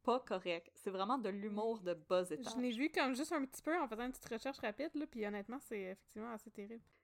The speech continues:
Speaker 1: Et là, si l'avocat des Lavigueur leur avait assuré qu'en demeurant discret, la chose finirait simplement par s'étouffer par elle-même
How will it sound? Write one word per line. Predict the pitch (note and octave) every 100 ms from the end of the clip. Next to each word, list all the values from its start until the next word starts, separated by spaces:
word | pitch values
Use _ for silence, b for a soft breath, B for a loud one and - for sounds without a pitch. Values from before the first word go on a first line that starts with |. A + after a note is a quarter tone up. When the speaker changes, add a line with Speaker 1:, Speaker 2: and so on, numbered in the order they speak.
| b -
Speaker 1:
Et | G3+
là, | C4+ C4 - _ _ _ _ -
si | - D#4
l'avocat | D#4+ C#4 C#4 D#4
des | C4
Lavigueur | A#3 A3 A3+ B3 B3+ G#3+
leur | G3 G3
avait | G3+ -
assuré | D#4+ D#4+ - B3+ C4 C#4
qu'en | G#3+ G3
demeurant | A3+ A3+ G#3 B3
discret, | B3+ F#3+ - - G#3+ G#3+ A#3
la | F3+
chose | - A#3 B3 -
finirait | F#3 F3+ F#3
simplement | F#3+ C4 C4+ A3+ A#3+
par | B3 C#4
s'étouffer | - A#3 - B3
par | B3 G3
elle-même | F3+ E3 E3 A#3 A#3